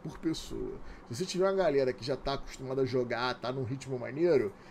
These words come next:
dá uns trinta minutos ali de jogatina fácil.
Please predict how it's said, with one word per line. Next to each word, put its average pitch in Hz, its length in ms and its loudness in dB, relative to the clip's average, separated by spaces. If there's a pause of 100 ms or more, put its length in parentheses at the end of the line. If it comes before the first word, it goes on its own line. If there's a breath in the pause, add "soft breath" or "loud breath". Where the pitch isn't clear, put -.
(120 loud breath)
dá 131 160 2
uns 160 200 -4
trinta 160 280 -2
minutos 160 480 -2
ali 165 220 0
de 160 100 -4
jogatina 160 560 -2
fácil. - 560 -4